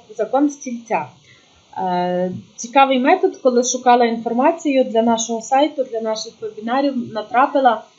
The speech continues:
е, ну, досить гарно працює з знайомими в переписках, можливо, і по телефону використовувати,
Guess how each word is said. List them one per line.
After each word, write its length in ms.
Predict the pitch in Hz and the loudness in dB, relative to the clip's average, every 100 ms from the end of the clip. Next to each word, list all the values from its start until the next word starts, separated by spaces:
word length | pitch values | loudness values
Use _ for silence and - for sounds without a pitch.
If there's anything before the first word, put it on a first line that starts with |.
| _ _ _ 156 | _ _ _ -8
е, 300 | 202 202 185 - - | -4 -6 -8 -20 -10
ну, 300 | 220 240 190 | -2 -2 2
досить 400 | 254 285 247 233 | 2 2 0 2
гарно 280 | 294 262 | 2 2
працює 460 | 240 214 - 240 233 | -2 -4 0 2 2
з 40 | |
знайомими 680 | 226 233 277 370 370 294 240 | 2 0 2 4 4 4 2
в 80 | 220 | 0
переписках, 840 | - 220 220 330 359 - 262 - _ _ | 0 0 2 2 2 0 -2 -2 _ _
можливо, 480 | 214 214 220 220 220 | -8 -6 -2 -2 0
і 40 | |
по 140 | 208 190 | -4 -4
телефону 460 | 185 190 214 277 | -4 -4 -2 -2
використовувати, 960 | 294 294 277 262 - 262 254 240 233 | 0 0 -2 -4 -2 0 2 0 -4